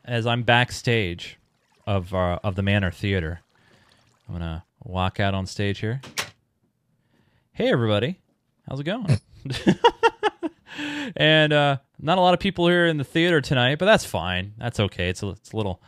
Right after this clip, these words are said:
it's a little quiet. Uh, but, uh, I'm gonna give, uh, you guys some shout outs here. We haven't done this in a while.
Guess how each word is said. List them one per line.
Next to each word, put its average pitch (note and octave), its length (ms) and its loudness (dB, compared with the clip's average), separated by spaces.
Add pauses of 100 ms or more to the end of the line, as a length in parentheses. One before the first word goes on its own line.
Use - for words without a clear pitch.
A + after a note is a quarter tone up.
(280)
it's - 100 -16
a - 20 -6
little G#2 120 -2
quiet. G2 540 -2 (460)
Uh, A2 300 4
but, C3 240 2
uh, - 20 8 (240)
I'm C3+ 120 -4
gonna C#3 340 2
give, C#3+ 380 2
uh, C3+ 260 4
you C3+ 120 -8
guys C3+ 260 4
some A#2 240 -6
shout C3+ 340 2
outs C3+ 280 2
here. C3 360 2 (580)
We - 60 -2
haven't C3+ 140 2
done A2 140 4
this G#2+ 160 -2
in G#2+ 60 2
a F#2+ 40 4
while. F#2 280 2